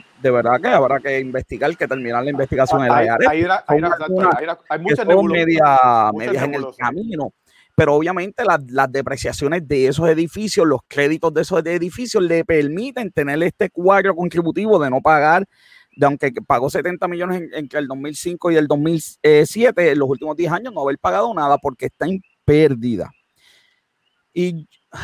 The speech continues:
Speaker 1: yo creo que lo peor es, por ejemplo, el Doral, pérdida, ciento sesenta y dos millones. Escocia e Irlanda, pérdida, sesenta y tres millones.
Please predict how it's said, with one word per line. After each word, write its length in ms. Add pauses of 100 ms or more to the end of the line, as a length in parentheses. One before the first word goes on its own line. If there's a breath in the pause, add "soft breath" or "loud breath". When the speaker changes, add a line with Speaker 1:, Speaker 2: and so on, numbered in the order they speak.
(1160 loud breath)
Speaker 1:
yo 140
creo 180
que 160
lo 160
peor 360
es, 120
por 220
ejemplo, 440 (260)
el 180
Doral, 500 (120)
pérdida, 480
ciento 340
sesenta 380
y 20
dos 120
millones. 420 (720)
Escocia 580
e 60
Irlanda, 680
pérdida, 420
sesenta 380
y 40
tres 140
millones. 520